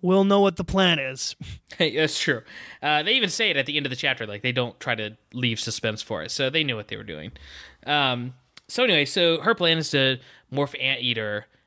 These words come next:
Speaker 2: and trap the Helmicrons. Uh, I don't know what her plan was for Visser three, but he catches on what they're doing pretty immediately, a-, and he does the same thing. So you got this Mexican standoff between two Anteaters,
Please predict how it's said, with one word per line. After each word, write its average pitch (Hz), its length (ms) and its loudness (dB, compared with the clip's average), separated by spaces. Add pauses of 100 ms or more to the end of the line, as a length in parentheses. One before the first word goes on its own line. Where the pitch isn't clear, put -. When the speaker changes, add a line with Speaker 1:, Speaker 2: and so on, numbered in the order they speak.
(120)
Speaker 2:
and 120 420 -2
trap - 500 -2
the 139 100 2
Helmicrons. 117 920 -2
Uh, 135 60 -2
I 131 140 0
don't 220 120 0
know 226 80 4
what 196 220 4
her 175 160 -2
plan 170 320 0
was 160 160 0
for - 140 -4
Visser 123 260 0
three, 131 240 0
but 117 220 0 (280)
he - 160 0
catches 190 420 -2
on 143 260 4
what 127 160 0
they're 117 140 2
doing 110 680 -4
pretty 170 260 -2
immediately, 110 640 -4 (420)
a-, 113 60 -6
and 110 340 -2
he 120 140 -4
does 120 220 -2
the 110 100 -10
same 107 260 -2
thing. - 240 -10
So - 140 -2
you 190 140 2
got 190 200 -2
this 151 240 0 (300)
Mexican 165 540 -2
standoff 117 720 -6
between 123 420 -4
two 226 240 -2
Anteaters, 120 680 -4